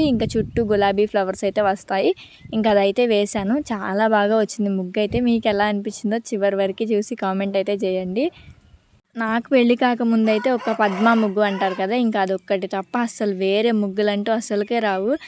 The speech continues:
ఇంకా అలాంటిది ఇప్పుడు పెద్ద పెద్ద ముగ్గులే నేర్చుకుంటున్నానేమో అనిపిస్తుంది. అది కాక ఈరోజు ముగ్గు వేస్తూ ఉన్న టైంలో అత్తయ్య అయితే అన్నారు, "నీ ముగ్గు బాగుంది ఈరోజు,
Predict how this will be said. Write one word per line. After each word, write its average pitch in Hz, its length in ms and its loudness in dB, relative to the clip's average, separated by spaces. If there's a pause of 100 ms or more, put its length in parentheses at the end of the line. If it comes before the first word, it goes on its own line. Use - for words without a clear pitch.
(240)
ఇంకా 220 200 0
అలాంటిది 208 440 0
ఇప్పుడు 208 220 0
పెద్ద 190 260 -4
పెద్ద 208 220 0
ముగ్గులే 214 420 0
నేర్చుకుంటున్నానేమో 196 920 -2
అనిపిస్తుంది. 190 600 -4
అది 226 220 2
కాక 208 240 0 (100)
ఈరోజు 202 400 2
ముగ్గు 202 300 -2
వేస్తూ 208 360 0
ఉన్న 202 160 -2
టైంలో 196 380 -2
అత్తయ్య 208 340 0
అయితే 196 160 -2
అన్నారు, 190 380 -4
"నీ 247 160 2
ముగ్గు 196 280 -2
బాగుంది 208 440 0
ఈరోజు, 196 340 0